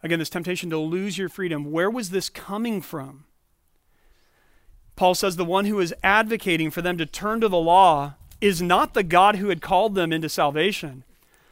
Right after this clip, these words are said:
Paul's like, "Look, this idea that you need to ob-, obey the law, that you need to become Jewish to be accepted by God, that's not God's idea. That's not where you're getting this from." He says this is coming through these false teachers, and he says these teachers are going to bear judgment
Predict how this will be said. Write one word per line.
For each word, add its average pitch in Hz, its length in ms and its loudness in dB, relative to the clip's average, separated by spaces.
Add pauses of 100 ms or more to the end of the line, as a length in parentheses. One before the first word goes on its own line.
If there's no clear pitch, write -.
(180)
Paul's 214 240 6
like, 190 120 4
"Look, 208 160 2
this 254 180 0
idea 202 480 0
that 196 100 0
you 180 140 -6
need 220 140 -4
to 180 100 2
ob-, 156 260 -4 (200)
obey 190 340 4
the 214 100 2
law, 180 340 6
that 202 80 -6
you 190 120 -6
need 220 100 -4
to 202 60 -8
become 190 260 -4
Jewish 185 480 -4
to 226 80 -10
be 208 80 -4
accepted 208 320 -4
by 180 140 2
God, 180 200 4
that's 220 200 4
not 262 200 4
God's 220 320 6
idea. 175 380 4
That's 196 200 4
not 262 120 2
where 220 120 2
you're 196 120 2
getting 240 260 -2
this 190 140 -2
from." 165 380 -4 (500)
He 226 100 2
says 220 180 4
this 247 160 -2
is 254 100 -4
coming 269 400 2
through 240 140 -4
these 220 220 -2
false 208 280 4
teachers, 233 500 -2
and 185 100 0
he 214 120 -2
says 254 440 2
these 202 260 -6
teachers 247 460 -4
are 190 180 0
going 214 260 0
to 180 80 0
bear 220 360 2
judgment 170 840 0